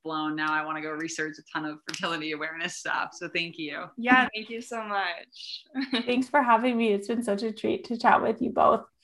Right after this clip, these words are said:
Speaker 1: Yeah,
Speaker 2: Yeah.
Speaker 1: we really appreciate it. And, um, again, so if anyone wants to know, what is your U R L, your webpage, and your handle? Just to reiterate that. <laughs>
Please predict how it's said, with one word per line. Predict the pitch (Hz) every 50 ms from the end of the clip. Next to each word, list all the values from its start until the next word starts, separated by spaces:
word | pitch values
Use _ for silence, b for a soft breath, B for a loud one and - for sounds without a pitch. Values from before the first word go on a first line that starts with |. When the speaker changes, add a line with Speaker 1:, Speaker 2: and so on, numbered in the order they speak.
| _ _
Speaker 1:
Yeah, | 247 240 226 233 262 269 262
Speaker 2:
Yeah. | 247 196 190 180 175 185 185 - -
Speaker 1:
we | - 175
really | 170 185 175 175 180
appreciate | 180 175 - - 165 156 156 - 160 160 160 143
it. | 151 151 147 - - -
And, | 165 165 160 160 160 151 B B B B B B _ -
um, | 185 180 180 180
again, | - 190 185 - 202 185 185 185 185 175
so | 165 - 190 175 170 170
if | 170 -
anyone | 156 170 175 175 175 175 175 175 175 175 175 165 - -
wants | 165 175 170 165 165 - - -
to | 170
know, | 165 165 160 156 151 151 151 147 135 - - 156 - _
what | 175 170 160
is | 170 165 165 170 185
your | 185 175 175 175 175 170 175 170 175 175 170 - - - -
U | 170 165 175 175 180 180
R | 175 175 175 175 175
L, | 175 170 175 180 185 202 208
your | - 175 170 160
webpage, | 165 160 160 - - 175 175 180 185 190 - -
and | - 160 160 160
your | 156 160 156
handle? | 156 156 156 156 156 160 165 175 190 190 - _
Just | 165 156 - - - - - _ _ _ _ -
to | - 143
reiterate | 143 147 151 143 143 147 151 147 147 151 147 -
that. | - - - - - - - - 254
<laughs> | 294 - - 202 190